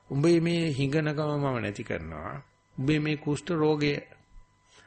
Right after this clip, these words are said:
නැති කෙනෙක් බවට මම ලස්සන කෙනෙක් බවට පත් කරනවා. උඹට පුළුවන් නම් උඹට ඔය බණ කියපු බුදුහාමුදුරුවෝ බුදුන් නෙවෙයි කියපන්.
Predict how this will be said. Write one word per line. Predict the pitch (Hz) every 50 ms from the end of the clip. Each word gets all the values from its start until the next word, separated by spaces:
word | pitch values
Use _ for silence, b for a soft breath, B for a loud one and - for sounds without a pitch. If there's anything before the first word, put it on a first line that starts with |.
| b b b b b b _ _ _ -
නැති | 123 123 123 127 - 175 165
කෙනෙක් | - - 156 135 139 131 -
බවට | - - 135 135 127 127
මම | 120 123
ලස්සන | 120 110 110 - - - 143 147
කෙනෙක් | 139 147 143 135 127
බවට | 123 120 117 113 113
පත් | - 117 117
කරනවා. | - - 135 139 147
උඹට | 143 143 160 151 -
පුළුවන් | - - 120 123 139 156 165 170 165 165 165
නම් | 170 180 185 185
උඹට | 180 170 160 160 151 165
ඔය | 160 156
බණ | 143 139 139 147 147
කියපු | 143 151 151 147 147 139
බුදුහාමුදුරුවෝ | 131 143 143 135 139 139 123 131 135 131 131 131 135 156 165 165 147
බුදුන් | 131 131 127 143 147 160 156
නෙවෙයි | 143 131 127 127 139 147
කියපන්. | 147 - 127 - - - - - -